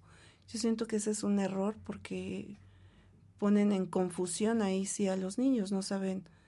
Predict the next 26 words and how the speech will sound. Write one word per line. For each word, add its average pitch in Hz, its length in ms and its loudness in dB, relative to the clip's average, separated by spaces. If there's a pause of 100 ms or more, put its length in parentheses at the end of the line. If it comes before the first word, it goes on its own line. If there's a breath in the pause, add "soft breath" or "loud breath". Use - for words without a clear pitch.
(520 soft breath)
a 180 160 -6
quién 202 240 0
hacerle 196 380 -2
caso 196 340 -2
o 170 140 2
a 165 120 2
quién 180 220 -4
no 180 80 -4
hacerle 170 380 -6
caso. 165 400 -8 (520 loud breath)
Ahí 202 200 2
sí, 233 340 0
Noemí, 214 360 4
tendríamos 220 540 0
que 208 120 -2
verte 202 580 0
en 190 140 0
una 202 180 2
sesión 208 460 0
para 196 260 -6 (560 loud breath)
checar 202 520 0
cómo, 196 520 0 (500 loud breath)
este, 180 880 -6 (360)
te 196 100 -4
pudiéramos 196 640 -2
ayudar. 170 420 -2